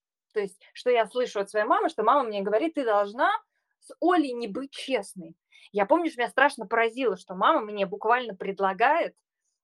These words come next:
э, прямым текстом обманывать людей. Это, правда, было, м, как бы ситуация наоборот, но это такая, такое объяснение, почему для меня лично, э, м, ценность, э, честности очень,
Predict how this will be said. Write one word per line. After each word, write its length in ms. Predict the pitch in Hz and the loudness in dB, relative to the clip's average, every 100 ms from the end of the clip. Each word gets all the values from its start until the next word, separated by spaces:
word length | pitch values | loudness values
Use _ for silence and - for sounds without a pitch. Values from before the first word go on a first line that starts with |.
| _ | _
э, 180 | 202 190 | -8 -8
прямым 400 | 214 254 294 254 | -6 0 0 0
текстом 580 | - 285 370 - 196 170 - | -4 -8 -8 -8 -10 -10 -10
обманывать 800 | 190 190 208 214 220 214 220 196 | -4 0 2 2 0 0 -2 -2
людей. 440 | 202 196 185 160 _ _ _ _ - 226 | -10 -6 -4 -6 _ _ _ _ -6 -6
Это, 140 | 220 | 0
правда, 300 | 269 262 233 | 4 4 2
было, 480 | 208 262 233 202 185 202 | -2 -4 0 0 0 -8
м, 180 | 202 202 | -10 -8
как 140 | 196 | -8
бы 80 | 196 | -8
ситуация 480 | 233 220 214 202 196 | -8 0 0 0 -6
наоборот, 440 | 202 196 330 415 | -2 0 0 -2
но 80 | 247 | -8
это 100 | 254 | -6
такая, 400 | 226 240 233 208 | -6 0 0 0
такое 280 | 226 220 220 | -4 -8 -8
объяснение, 540 | 202 240 285 294 233 | -8 -14 -6 -6 -6
почему 360 | 233 - 240 220 | -12 -20 -16 -14
для 120 | 208 - | -14 -8
меня 220 | 220 196 | -4 -2
лично, 540 | 196 302 - 240 185 185 _ _ _ - | -2 -4 -8 -4 -4 -6 _ _ _ -2
э, 40 | 196 185 - | -2 -2 -6
м, 180 | 196 190 | -4 -4
ценность, 640 | - 233 220 190 - _ 190 | -2 0 0 -4 -10 _ -2
э, 280 | 180 180 180 | 0 -2 -6
честности 800 | - 214 233 220 196 - 190 180 | 0 2 2 0 -8 -6 -8 -2
очень, 540 | 196 202 - 185 | -2 -4 -6 -6